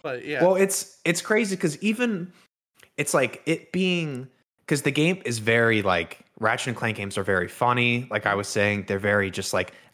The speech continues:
Speaker 2: action-packed, and then sometimes they can just be very chill. Um, and, but they're, it's very subtle as well. Like, even if you look at the cover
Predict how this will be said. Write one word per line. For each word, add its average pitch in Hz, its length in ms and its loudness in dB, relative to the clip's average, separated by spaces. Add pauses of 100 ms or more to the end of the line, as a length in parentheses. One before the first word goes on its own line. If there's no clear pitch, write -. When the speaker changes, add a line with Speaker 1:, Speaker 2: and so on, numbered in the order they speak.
(100)
Speaker 2:
action-packed, 101 920 -2
and 110 120 -4
then 104 120 -4
sometimes 104 480 -4
they 98 80 -2
can 95 140 -16
just - 180 -12
be 101 80 -8
very 92 280 -4
chill. 113 520 2 (420)
Um, 95 560 2 (400)
and, 107 240 -2
but 127 220 0
they're, 123 140 4 (100)
it's - 160 -6
very 139 240 2
subtle 127 400 2
as 104 120 -4
well. 110 180 4
Like, 117 240 0
even 262 320 0 (100)
if 165 180 -6
you 180 60 0
look 165 180 0
at 165 80 0
the - 60 -2
cover 110 500 0